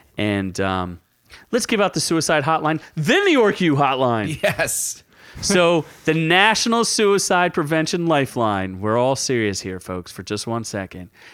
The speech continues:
Speaker 1: is one eight hundred two seven three eight two five five. One eight hundred two seven three eight two five five.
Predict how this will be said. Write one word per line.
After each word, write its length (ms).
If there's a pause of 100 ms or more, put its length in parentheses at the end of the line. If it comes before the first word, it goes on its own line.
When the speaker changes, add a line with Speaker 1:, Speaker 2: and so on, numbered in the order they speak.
(100)
Speaker 1:
is 260
one 360
eight 160
hundred 500 (240)
two 220
seven 340
three 480 (140)
eight 200
two 220
five 340
five. 520 (500)
One 240
eight 140
hundred 400 (300)
two 180
seven 440
three 420 (160)
eight 260
two 220
five 340
five. 380